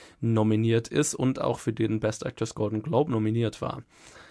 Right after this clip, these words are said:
Außerdem kommt noch raus, und der ist wirklich wichtig, Fences unter der Regie von Denzel Washington und auch mit Denzel Washington und Viola Davis.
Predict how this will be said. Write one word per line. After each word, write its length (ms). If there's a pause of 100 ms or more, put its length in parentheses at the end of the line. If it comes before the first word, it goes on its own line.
(140)
Außerdem 360
kommt 180
noch 160
raus, 460
und 180
der 100
ist 120
wirklich 260
wichtig, 320
Fences 840 (120)
unter 180
der 120
Regie 200
von 160
Denzel 300
Washington 500
und 300
auch 160
mit 340
Denzel 320
Washington 480
und 220
Viola 360
Davis. 480